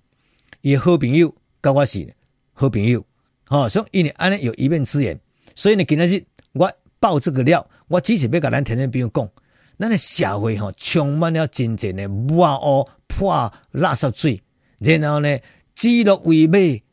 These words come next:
吼，啊，扭曲、扭曲、扭曲到尾啊，啊，变作就是机会城市。所以讲到这，我就来讲即马这个林志坚的论文代志啊。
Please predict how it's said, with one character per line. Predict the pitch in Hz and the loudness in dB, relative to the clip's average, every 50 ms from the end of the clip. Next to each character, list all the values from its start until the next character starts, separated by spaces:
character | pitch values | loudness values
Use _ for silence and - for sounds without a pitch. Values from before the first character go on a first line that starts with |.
| _ _ _ _ _ | _ _ _ _ _
吼， | - 160 165 151 | 0 2 2 2
啊， | 135 - - 202 | 0 0 0 2
扭 | 185 160 147 135 117 120 | 2 4 2 2 2 0
曲、 | - - 190 190 185 | -2 0 0 2 2
扭 | 170 135 117 120 | 2 0 0 -2
曲、 | 110 - 175 | -2 0 0
扭 | 170 139 107 | 0 0 -2
曲 | 95 - 131 | -4 -4 -4
到 | 123 147 147 | -2 -2 0
尾 | 135 151 147 | 0 0 0
啊， | 123 95 - _ _ _ - | -2 -4 -6 _ _ _ -4
啊， | - 143 | -4 -4
变 | - - 143 131 | -2 0 -2 0
作 | 123 127 110 | 0 -2 -2
就 | - - 127 | -2 -4 -4
是 | 104 120 - | -4 -6 -6
机 | - - 135 123 | -4 -4 -2 -2
会 | 107 117 | 0 -2
城 | 117 - 107 95 | -2 -4 -6 -10
市。 | 98 - - 98 - _ _ _ _ _ _ _ _ _ _ _ _ _ _ _ _ | -10 -8 -10 -10 -10 _ _ _ _ _ _ _ _ _ _ _ _ _ _ _ _
所 | - - 165 | -4 0 0
以 | 143 | 0
讲 | - 147 139 | 2 0 0
到 | 135 135 | 0 0
这， | - 135 131 131 - - _ _ _ _ _ _ _ _ _ - | 0 0 -2 -2 -4 -10 _ _ _ _ _ _ _ _ _ -2
我 | 123 143 | -2 -2
就 | - 113 | 0 0
来 | 95 98 104 | -2 -4 -2
讲 | - 123 123 | -2 -2 -2
即 | 110 131 | 0 -2
马 | 123 120 117 | -2 -2 -2
这 | 107 117 | -2 -2
个 | 101 104 92 - _ _ _ | -4 -4 -6 -8 _ _ _
林 | - 95 110 117 | -4 -2 -2 0
志 | 117 123 120 | 0 -2 -2
坚 | 104 123 | -2 -2
的 | 117 110 | -2 -2
论 | 98 92 87 80 | -4 -4 -6 -8
文 | 85 85 90 | -8 -10 -8
代 | 87 76 | -8 -10
志 | 69 - - 78 | -10 -10 -10 -12
啊。 | - | -12